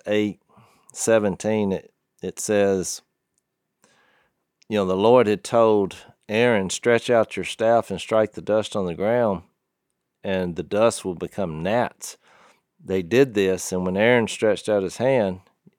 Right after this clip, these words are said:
the dust became gnats. And it, they came upon all the men and animals, and all the dust throughout the land of Egypt became gnats. I mean, can you imagine?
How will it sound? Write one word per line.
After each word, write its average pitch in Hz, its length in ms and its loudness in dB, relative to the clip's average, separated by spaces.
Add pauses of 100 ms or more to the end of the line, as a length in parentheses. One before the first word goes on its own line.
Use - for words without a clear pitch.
(480)
the 87 460 -6
dust 98 340 -6
became 101 420 -4
gnats. 135 480 -4 (1700)
And 104 500 0
it, 104 260 -4
they 101 200 0
came 113 280 0
upon 107 320 0
all 107 220 4
the 101 100 -2
men 110 280 2
and 104 100 0
animals, 107 500 -2 (760)
and 95 100 -4
all 117 200 4
the 107 100 -2
dust 123 560 2 (260)
throughout 107 340 0
the 95 80 -6
land 107 280 0
of 95 120 -2
Egypt 123 340 -2
became 87 460 -6
gnats. 104 380 -4
I 82 40 -16
mean, 82 180 -12
can 85 160 -12
you 78 80 -10
imagine? 76 420 -12